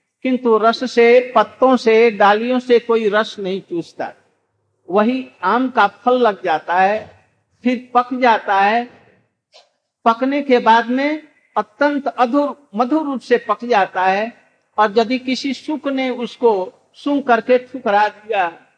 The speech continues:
और उसमें और भी मुखामृत उसका लग गया, मुख की सुधा, और वो चू गया नीचे, वो कितना रसाल हो जाता है।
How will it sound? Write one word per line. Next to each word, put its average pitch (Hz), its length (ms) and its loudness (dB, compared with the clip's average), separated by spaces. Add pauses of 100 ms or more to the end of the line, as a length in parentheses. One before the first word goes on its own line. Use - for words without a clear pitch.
(440)
और 208 120 2
उसमें 247 300 -4
और 220 320 0
भी 240 160 0
मुखामृत 233 640 -4
उसका 214 360 -2
लग 170 260 -4
गया, 165 440 -2
मुख 190 200 -8 (100)
की 185 160 -2
सुधा, 143 460 -6 (480)
और 220 160 4
वो 247 200 2
चू 285 380 -4
गया 233 280 4
नीचे, 196 480 -4 (580)
वो 226 180 2
कितना 254 440 0
रसाल 208 440 2
हो 190 180 -2
जाता 156 380 -2
है। 135 160 -10